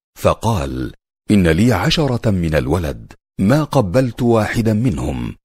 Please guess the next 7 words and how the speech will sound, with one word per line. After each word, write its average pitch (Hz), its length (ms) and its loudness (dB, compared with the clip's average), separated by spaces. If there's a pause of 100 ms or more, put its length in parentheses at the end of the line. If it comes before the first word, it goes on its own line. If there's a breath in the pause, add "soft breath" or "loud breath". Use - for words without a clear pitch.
(300)
فقال 117 640 2
رسول 107 420 0
الله 87 540 0
صلى 76 360 0
الله 71 500 0
عليه 67 420 0
وسلم: 64 880 -2